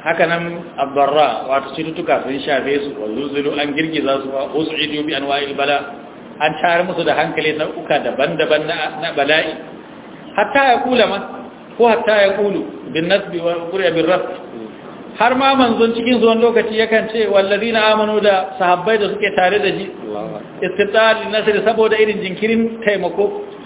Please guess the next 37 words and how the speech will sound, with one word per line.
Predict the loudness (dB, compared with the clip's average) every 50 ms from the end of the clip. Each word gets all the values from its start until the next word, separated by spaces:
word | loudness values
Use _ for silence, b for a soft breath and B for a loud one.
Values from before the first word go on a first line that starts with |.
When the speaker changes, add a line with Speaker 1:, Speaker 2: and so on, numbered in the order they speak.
| -8 0
Speaker 1:
Kafirai | 2 4 4 4 4 4 4 4
gashi | 4 2 2 2
nan | -2 -2 -2
suna | 0 2 2 2 2
ta | 0 -6 -6
cin | -4 -2 -2 2 2
kashi | 2 2 0 -2
a | -8 -6 -2 0
kansu, | 0 0 0 -2 -10 -12 -14 -16 -18 -18 -18 -18 -12 -4 0 2
suna | 4 4 4 2
ta | 2 2
gadara, | 2 4 4 4 4 4 2 0 0 0
suna | 0 0 0
ta | 0
musu | -2 -4 -4 -4 -6
izgilanci, | -8 -6 -2 0 2 2 2 0 -2 -8 -10 -12 -16 -16 -16 -18 -18 -18 -18 -18 -18 -20 -20 -20 -20 -20 -20 -18 -14 -12 -12 -10 -6 0 0
suna | 2 4 4 4 2 2 0
ta | 0
musu | 0 0 0 -2 -2 -2 -2 -2 -2 -4 -8 -10 -12 -6 0
wato | 4 4 4 4 2 -2 -2 2
barazana, | 2 2 4 4 2 2 2 0 0 0 -4 -6 -10 -10 -12 -12 -12 -14 -14 -14 -16 -16 -18 -18 -16 -16 -18 -16 -6 0
har | 0 0 2
su | 2 -2
rika | -2 -2 -2 -4 0
cewa, | 2 2 2 2 2
"Mata | 2 2 2 2
nasrullahi, | 2 0 -4 -2 -4 -2 0 2 2 2 2 2
yaushe | 0 -2 -2 -4
ne | -4 -4 -4 -6 -6
kam | -4 -4 -4 -2 -2
taimakon | -4 -2 -2 -4 -6 -6 -6 -6
Allah | -6 -6 -4 -4 -4
zai | -4 -6 -8
zo | -8 -10 -10
mana | -12 -12 -12 -10 -10
ne?" | -8 -8 -8 -10 -10 -10 -8 -6 -6 -4 -2 0 2 2 4 4 4 4 4 4 4 4 4 4 6 6 6 6 4 4 4 4 4 4 2 -2 -8 -10 -4 -2
Allah | 2 4 4